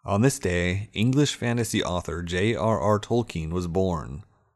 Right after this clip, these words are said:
His novels about Middle-earth were controversial with proponents of the Hollow Earth theory, who didn't quite understand what his Earth was supposed to be in the middle of.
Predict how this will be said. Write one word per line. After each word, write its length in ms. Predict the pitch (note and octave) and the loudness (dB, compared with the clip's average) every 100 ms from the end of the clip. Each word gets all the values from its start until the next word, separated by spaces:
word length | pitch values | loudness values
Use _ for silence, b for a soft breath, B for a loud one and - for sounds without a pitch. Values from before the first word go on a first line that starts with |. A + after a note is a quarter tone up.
| _ | _
His 160 | - A2 | -2 2
novels 400 | G#2+ A2+ C3+ B2 | 4 4 4 2
about 260 | A#2+ A2+ E2+ | 4 2 4
Middle-earth 600 | B2 C#3 G2+ D#2+ - F#2+ | 4 6 4 0 -2 -6
were 100 | F#2+ | -6
controversial 1000 | - C3+ C3 B2 B2 C#3+ - C#2 C#2 F#2 | -2 -2 0 -2 -2 -2 -4 -4 -4 -4
with 140 | F#2 - | -4 -4
proponents 640 | G2+ - G#2+ G2+ G2+ - | -8 0 2 2 -2 -2
of 200 | F#2+ F#2 | -2 -2
the 80 | F#2 | -4
Hollow 400 | - G2 A2 F#2 | -2 0 2 2
Earth 320 | G#2+ A2+ - | 0 -4 -8
theory, 440 | E2+ C#2+ A1+ D2+ - b b b | -8 -8 -6 -8 -10 b b b
who 100 | G2+ | -2
didn't 300 | G#2 C3 C#3 - - | 2 2 0 -4 -18
quite 760 | - - - - D#3+ E3 D#3+ | -20 -20 -16 -4 0 0 0
understand 840 | - A#2+ A2 - - G2+ F#2 F#2 F#2 | -4 -2 0 -2 -2 0 2 0 0
what 200 | G2+ G2+ | 0 0
his 200 | A2+ G2 | -2 0
Earth 300 | F#2 F2 - | 0 0 -2
was 120 | F2+ | -8
supposed 380 | - - F2 - | -6 -4 -6 -6
to 40 | D2+ | -6
be 160 | E2 | -4
in 160 | E2+ F2 | -2 -2
the 60 | |
middle 500 | F#2+ G#2 A2+ G#2+ F#2+ | -2 0 0 2 2
of. 400 | D2 B1+ C2+ G2 | 0 -6 -10 -12